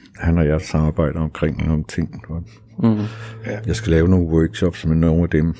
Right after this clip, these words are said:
Speaker 1: altså, hvor vi, vi går efter nogle af de her ting, ikke? Altså. Så jeg håber, der kan opstå en ny, øh, subkultur i Danmark, som, som folk ligesom siger, "Gud, har I været ude at se det der nye ude på, øh, på Lygten?"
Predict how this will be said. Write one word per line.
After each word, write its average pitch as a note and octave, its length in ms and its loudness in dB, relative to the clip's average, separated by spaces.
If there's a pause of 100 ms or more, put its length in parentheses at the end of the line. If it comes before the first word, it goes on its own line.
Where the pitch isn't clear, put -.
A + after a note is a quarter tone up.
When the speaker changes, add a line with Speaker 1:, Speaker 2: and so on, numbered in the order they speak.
(160)
Speaker 1:
altså, D2 220 -8
hvor D#2 140 -2
vi, D#2 160 -2 (100)
vi D#2+ 80 -2
går G#2+ 320 2
efter C#2+ 200 -4
nogle C#2+ 180 -2
af C2+ 60 -6
de - 140 -12
her C2+ 120 -10
ting, A1 200 -10
ikke? F#2+ 260 -10 (380)
Altså. D2 160 -8 (1160)
Så - 140 2
jeg F2+ 160 6
håber, A2+ 380 4
der G#2+ 140 -2
kan - 120 0
opstå A2 380 2
en G#2 100 2
ny, A2+ 320 0 (100)
øh, G#2+ 60 -4
subkultur - 840 -6
i - 40 -4
Danmark, G#2 440 0
som, F2+ 380 0
som F2+ 380 -4 (1000)
folk - 240 0 (100)
ligesom G2 260 2
siger, E2 180 -2
"Gud, D2 260 4
har A#1 140 -2
I - 120 -6
været - 140 -4
ude F2 120 2
at A2+ 60 0
se D#2 220 -2
det F#2 160 -2
der F#2 100 4
nye E2+ 280 0
ude F#2 320 -2
på, F2+ 260 -2
øh, - 160 -2 (1600)
på - 100 0
Lygten?" F#2 460 -2